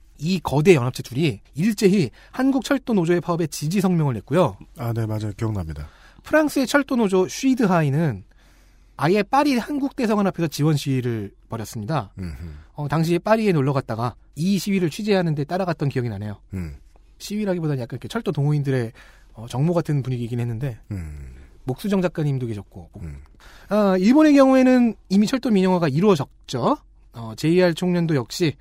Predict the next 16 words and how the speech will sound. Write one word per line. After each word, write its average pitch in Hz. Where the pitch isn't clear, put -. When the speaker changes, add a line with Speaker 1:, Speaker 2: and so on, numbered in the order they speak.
Speaker 1:
어, 107
어떻게 127
보면 127
민영화의 147
폐해를 160
직접 156
먼저 170
맞아본 143
선배로서 165
한국의 233
철도 277
민영화 170
투쟁에 180
지원한 175
바 165
있습니다. 139